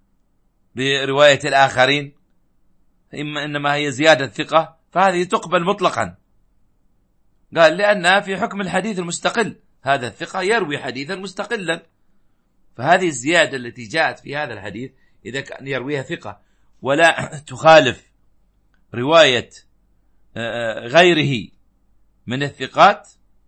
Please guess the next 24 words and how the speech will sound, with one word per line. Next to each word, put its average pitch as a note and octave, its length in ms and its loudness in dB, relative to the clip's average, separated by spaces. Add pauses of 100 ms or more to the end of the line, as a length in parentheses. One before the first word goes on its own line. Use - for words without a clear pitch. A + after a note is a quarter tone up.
(280)
فهي، F3 280 -4
قال، D#3+ 280 -8
تقبل G3+ 340 -8
مطلقًا، F3+ 520 -8 (560)
لأنها D#3+ 320 -6
في C#3+ 140 -12
حكم F3 280 -6
الحديث D#3 380 -4
المستقل F3 640 -4 (720)
الذي A#2 260 -6
ينفرد D3+ 440 -2
به F3+ 220 -2
الثقة F3+ 500 -4 (640)
ولا F3+ 260 4
يرويه E3 400 0
عن E3+ 140 -4
شيخه F#3+ 460 -4
غيره. F3+ 520 4 (1400)
ثم E3+ 220 -2
قال: F3 240 4
وإما F#3+ 400 2
أن F3+ 100 -2
تكون G3 420 0 (260)
منافية، E3+ 840 2